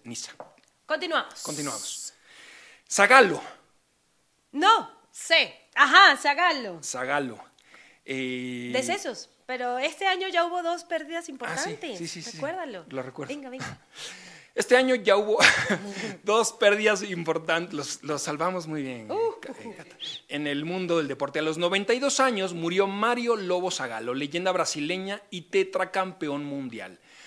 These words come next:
Speaker 1: Dos veces como jugador, una como entrenador y otra como coordinador de selección. En Brasil se declararon tres días de luto nacional. Y el otro deceso es el empresario mexicano Carlos Bremer, histórico mecenas y un muy querido impulsor,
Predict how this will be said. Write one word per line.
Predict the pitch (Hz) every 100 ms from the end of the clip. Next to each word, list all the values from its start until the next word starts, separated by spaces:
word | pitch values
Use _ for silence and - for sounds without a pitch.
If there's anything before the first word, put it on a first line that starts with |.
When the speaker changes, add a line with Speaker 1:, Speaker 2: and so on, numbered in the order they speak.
| - - -
Speaker 1:
Dos | 123 170 185 175
veces | 190 185 185
como | - 135
jugador, | 127 160 170 185 190 -
una | 175 143
como | 160 220
entrenador | 254 240 214 196 190
y | 175
otra | 170 180 170
como | 160 143 143
coordinador | 170 156 156 160 147 151 196 262 -
de | 151
selección. | - 113 104 - 117 101 98 -
En | 151
Brasil | 165 160 220 226
se | 196
declararon | 156 151 165 180 175
tres | 208 226 202
días | 190 180 196 185
de | 147
luto | 147 156 165 170
nacional. | 135 120 - 117 117 107 - - - - - -
Y | 175
el | 208
otro | 226 247
deceso | 240 226 240 - 202
es | 190
el |
empresario | 165 135 - 170 185
mexicano | 147 - 170 180
Carlos | 165 180 196
Bremer, | 190 226 160 147 -
histórico | 156 - 240 247 -
mecenas | 208 165 160 - 247 220 143 131
y | 143
un | 165 170
muy | 196 277 302
querido | 220 175 185
impulsor, | 196 180 - 151 - 175 202 -